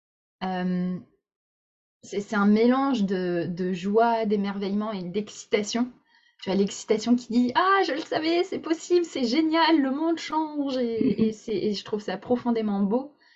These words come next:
Speaker 1: Il y a de la joie juste de, ouais, de la joie de voir ce qui se passe et de,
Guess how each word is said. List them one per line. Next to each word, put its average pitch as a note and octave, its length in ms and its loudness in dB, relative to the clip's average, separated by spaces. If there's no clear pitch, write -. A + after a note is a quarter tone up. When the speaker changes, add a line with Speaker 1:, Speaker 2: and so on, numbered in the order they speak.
Speaker 1:
Il G#3 80 0
y G3+ 60 0
a - 20 -2
de G3+ 80 0
la G3 140 0
joie A#3 400 2
juste G#3 400 -6
de, E3+ 480 -4
ouais, B3 120 4
de G3+ 120 0
la F3 180 -4
joie F#3+ 340 0
de A3+ 60 2
voir G#3 220 -4
ce - 80 -20
qui - 100 -20
se - 140 -20
passe - 420 -4
et F3 120 -8
de, D#3+ 440 -4